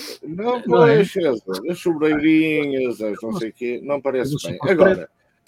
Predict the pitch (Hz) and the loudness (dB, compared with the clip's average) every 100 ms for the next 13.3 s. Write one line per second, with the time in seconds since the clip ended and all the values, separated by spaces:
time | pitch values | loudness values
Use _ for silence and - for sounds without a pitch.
0 | _ _ 156 156 151 147 143 139 135 131 | _ _ 2 4 4 6 8 8 6 4
1 | 127 - _ - 139 147 147 - 175 147 | 0 -6 _ -14 -10 -10 -10 -4 -4 -4
2 | 147 - 143 127 117 120 110 113 104 90 | -10 -10 -6 -6 -6 -10 -10 -10 -12 -16
3 | 69 _ _ _ _ _ _ 120 73 - | -18 _ _ _ _ _ _ -8 -8 -14
4 | _ _ - 151 180 180 165 123 104 120 | _ _ -18 -10 -6 -8 -8 -12 -6 -4
5 | 113 98 98 113 110 107 107 101 98 95 | -4 -6 -10 -10 -6 -6 -6 -8 -10 -8
6 | 92 82 - 71 - _ _ _ _ _ | -8 -10 -14 -20 -20 _ _ _ _ _
7 | _ _ _ _ _ _ _ _ _ _ | _ _ _ _ _ _ _ _ _ _
8 | 117 117 113 110 107 101 95 95 90 85 | -2 0 0 0 -2 -4 -4 -4 -4 -6
9 | 80 58 60 - - 117 143 123 123 117 | -8 -12 -14 -16 -16 -8 -6 -6 -8 -8
10 | 120 87 71 _ _ _ 123 156 - - | -8 -8 -16 _ _ _ -6 -6 -6 -8
11 | 175 170 156 151 113 - - 135 127 127 | -8 -6 -4 0 0 -4 -12 -8 -4 -2
12 | 92 113 123 104 92 107 104 113 120 - | -2 -4 -4 -4 -4 -6 -6 -6 -8 -4
13 | 165 214 240 | -2 -2 -4